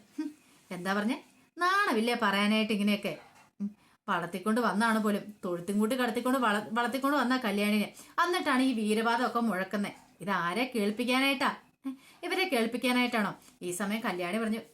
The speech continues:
"കാർത്തികൊന്നും അറിയത്തില്ലാത്തതുകൊണ്ടാ കാർത്തിക ഇയാളെ കൂട്ടുപിടിച്ചിരിക്കുന്നേ. എല്ലാം അറിഞ്ഞു കഴിയുമ്പോഴത്തേനും കാർത്തികയെ വെറുത്തോളൂ" എന്ന് പറയാം. ഇത് കേട്ടപ്പോ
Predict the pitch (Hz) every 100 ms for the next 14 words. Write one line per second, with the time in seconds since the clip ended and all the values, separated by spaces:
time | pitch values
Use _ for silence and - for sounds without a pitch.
0 | 170 160 165 208 220 247 262 208 233 254
1 | 233 240 240 202 - - - _ _ -
2 | _ _ 349 320 320 330 311 254 - _
3 | _ 214 208 247 220 196 240 226 220 220
4 | 214 - - - - 165 196 208 185 247
5 | 233 233 247 254 262 330 330 349 339 226
6 | 214 240 254 269 214 208 - - - 277
7 | 285 226 233